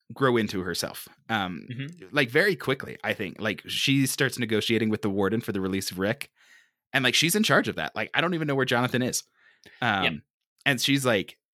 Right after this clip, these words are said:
Speaker 1: "I'm going to negotiate." This is probably the first negotiation she's ever done.
Speaker 2: Yeah, I, and I think, um, she, she's the character in the film that has the growth and the arc, you know, that's different from beginning to end. Like, Rick is just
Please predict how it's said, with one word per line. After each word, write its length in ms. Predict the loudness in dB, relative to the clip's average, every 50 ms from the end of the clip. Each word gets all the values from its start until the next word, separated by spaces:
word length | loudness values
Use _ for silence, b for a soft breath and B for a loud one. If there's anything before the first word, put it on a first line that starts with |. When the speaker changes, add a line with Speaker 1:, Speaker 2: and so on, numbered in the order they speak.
| _ _ _
Speaker 1:
"I'm 220 | -2 -2 0 2
going 180 | 2 2 2 2
to 80 | 2 0
negotiate." 520 | 0 2 2 2 2 2 0 0 -2 -4 -8 _ _ _
This 220 | -2 0 2 2
is 80 | 2 -2
probably 300 | -4 -4 -2 0 0 0
the 80 | -2 -2
first 280 | 0 0 0 2 0
negotiation 600 | -4 0 2 2 2 2 2 2 0 0 -2 -2
she's 200 | -2 -2 -2 -4 -4 -4
ever 220 | -6 -4 -4 -6
done. 240 | -8 -8 -14 -14 -20 _ _ B B B B B B B B B B B _ _ _ _ _ _ _ _ -20 -20 B B B B B B
Speaker 2:
Yeah, 160 | 4 4 4
I, 220 | 6 6 6 6 6 6
and 160 | 4 6 6
I 80 | 4
think, 360 | 4 2 -2 -2 -4 -6 _ 2
um, 480 | 4 6 6 6 4 2 0 -6 -12 _ _ b b b b b b b -2
she, 240 | -2 -2 0 2 2
she's 260 | 2 2 2 0 0
the 80 | -4
character 400 | -2 0 0 0 2 2 0 0
in 180 | 0 0 -4 -8
the 60 | -4
film 160 | -4 -4 -2 -2
that 100 | -4 -4
has 260 | -4 -6 -6 -8 -12 _ _ _ _ _ _ _ -6
the 120 | -6 -4
growth 340 | -2 0 -2 -2 -2 -6 -8 -10
and 100 | -4 -4
the 80 | -2 0
arc, 300 | 2 2 0 0 -4 -12 -10 -4
you 120 | -4 -2
know, 100 | -2 -2
that's 240 | -4 -6 -6 -6 -6
different 260 | -4 -6 -6 -8 -10
from 100 | -8 -8
beginning 280 | -4 -2 -2 -4 -2 -4
to 120 | -4 -2
end. 300 | -2 -2 -4 -8 -10 -14 _
Like, 120 | -14 -12 -6
Rick 200 | -6 -6 -6 -6 -6
is 440 | -4 -4 -2 -2 -4 -4 -6 -6 -8 -10 -14 -8
just 280 | -6 -6 -6 -6 -10